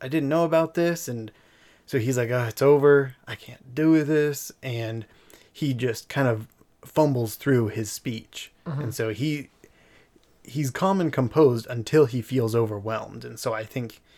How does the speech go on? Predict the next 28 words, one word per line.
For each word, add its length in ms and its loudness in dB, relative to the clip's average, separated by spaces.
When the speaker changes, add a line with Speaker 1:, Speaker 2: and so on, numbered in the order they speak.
Speaker 1:
he's 200 -2
got 200 6
a 40 2
lot 280 0
of 200 -6
character 420 4
beneath 520 -2
the 100 -8
surface 540 -4
that 140 -8
we 120 -2
don't 300 -2
get 160 -12
to 80 -20
see 220 -2
a 80 -2
lot 300 -4
of, 160 -20
that 100 -12
he's 220 -4
dealing 380 -2
with 260 -10
his 200 0
own 180 0
personal 460 -2
things. 500 -10
Speaker 2:
Yeah, 260 -6
yeah. 340 -10